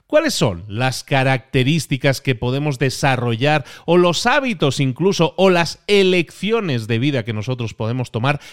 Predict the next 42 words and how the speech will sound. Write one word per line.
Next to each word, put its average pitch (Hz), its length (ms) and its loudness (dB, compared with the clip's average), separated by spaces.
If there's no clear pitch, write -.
para 151 380 2
tener, 160 560 2
para 151 240 4
desarrollar, 143 800 0
para 160 260 2
entrenar 151 840 0
una 165 360 0
mentalidad 101 760 -4
fuerte? 196 800 -2
Pues 156 160 0
ahí 214 160 2
te 262 120 4
van, 120 300 2
diez 156 440 0
claves 190 760 0
y 151 180 0
a 147 100 4
lo 147 100 4
mejor 147 260 0
algún 170 280 0
regalo 131 340 0
más. 107 220 -4
Diez 220 240 0
claves 220 480 0
que 147 140 2
yo 160 120 2
creo 151 160 0
que 131 100 -2
te 127 100 0
van 131 140 2
a 127 40 0
ayudar 120 320 2
muchísimo 170 540 -2
a 160 80 2
desarrollar, 135 880 0
a 160 140 0
escoger 190 640 0
desarrollar, 143 580 -2
porque 117 200 -6
es 135 120 -8
una 175 200 -2
elección, 135 480 -2